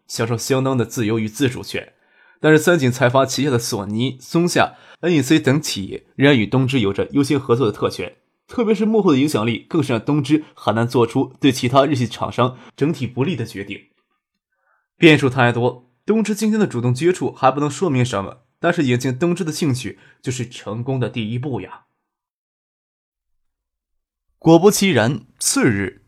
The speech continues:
东京主要报道电子展的专业媒体压根没有提到锦湖的名字，但是锦湖选择正确的代言人，木村拓哉、松隆子联合给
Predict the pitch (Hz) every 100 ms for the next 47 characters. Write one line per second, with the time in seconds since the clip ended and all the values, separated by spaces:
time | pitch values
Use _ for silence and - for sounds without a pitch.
0 | _ 226 233 226 233 220 107 107 170 131
1 | - 165 123 127 127 98 92 - - 202
2 | 214 117 98 123 120 120 113 120 120 127
3 | 107 - 113 113 - - - 127 98 127
4 | 120 95 98 107 113 - _ _ _ _
5 | _ 180 185 185 123 117 135 151 107 101
6 | 113 117 143 131 - 101 127 95 101 98
7 | - - _ _ _ - 190 160 196 202
8 | 156 107 139 160 - - 196 185 208 107
9 | 95 - _ 117 123 135 117